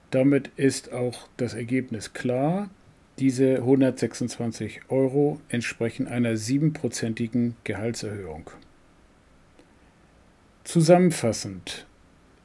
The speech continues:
Prozentrechnung heißt immer Dreisatz. Manchmal kann es auch ein vierter Satz sein, je nachdem, wie viel Hilfszahlen ich zwischendurch brauche zum Rechnen.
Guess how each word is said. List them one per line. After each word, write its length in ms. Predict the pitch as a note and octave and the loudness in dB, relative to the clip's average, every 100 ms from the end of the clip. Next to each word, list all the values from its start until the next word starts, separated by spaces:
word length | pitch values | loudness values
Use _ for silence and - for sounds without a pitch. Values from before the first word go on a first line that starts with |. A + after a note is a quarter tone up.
| _ _ _ _ | _ _ _ _
Prozentrechnung 800 | - C3 F3+ F#3+ F#3 E3+ F3+ D3 | -2 2 4 2 2 2 2 2
heißt 200 | C#3 C3+ | 2 2
immer 200 | C3+ A#2+ | -2 -2
Dreisatz. 600 | A#2 B2+ C#3+ G3 - - - _ _ _ _ - - - _ - | 0 2 2 0 -2 -16 -20 _ _ _ _ -20 -20 -20 _ -6
Manchmal 280 | B2+ C3 | -2 -2
kann 140 | - A#2 | 0 -4
es 80 | A2 | -4
auch 80 | |
ein 100 | G#2+ | -6
vierter 300 | - E3 D#3+ | 0 4 4
Satz 240 | C#3+ C#3 - | 4 0 0
sein, 240 | C3 B2+ | -2 0
je 160 | B2 B2 | 0 0
nachdem, 640 | A2+ - B2 A#2 A#2 A#2+ | -2 0 2 2 0 0
wie 120 | A#2+ | -2
viel 400 | A2+ A#2+ A#2 A#2 | 0 0 0 0
Hilfszahlen 1080 | G#2+ C3+ C3+ - - - C3+ C3 B2 B2 C3 | 0 0 0 -6 -8 0 2 2 2 0 -2
ich 300 | - A#2+ - | -2 -4 -6
zwischendurch 600 | - A#2+ - A#2 B2+ C3 | -8 -6 -2 0 0 -4
brauche 520 | - A#2+ A#2 A#2 A2+ - | -4 -2 -2 -2 -4 -4
zum 240 | - A2 | -8 -4
Rechnen. 480 | B2+ C3 D#3+ G3 | -6 -2 -2 -2